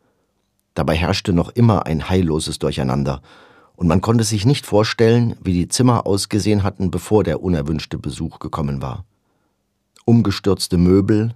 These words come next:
Eier und Eierschalen, die in die wüsten Ornamente der Teppiche getreten waren.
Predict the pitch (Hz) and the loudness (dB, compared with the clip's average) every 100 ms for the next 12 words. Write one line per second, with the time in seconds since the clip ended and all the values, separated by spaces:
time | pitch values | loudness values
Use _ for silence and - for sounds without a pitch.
0 | _ _ - 92 107 104 104 - 87 - | _ _ -4 -2 0 0 -2 -4 -6 -2
1 | 95 104 107 - 92 95 98 95 87 78 | 2 4 2 2 2 2 2 0 -2 -2
2 | 82 85 90 101 - 95 87 87 87 95 | -2 0 -2 -2 0 0 2 2 2 0
3 | 87 82 - 113 85 87 - - - 78 | 0 -2 -2 -4 -4 -6 -6 -8 -4 -4
4 | - 71 71 69 69 | -4 -4 -2 -2 -6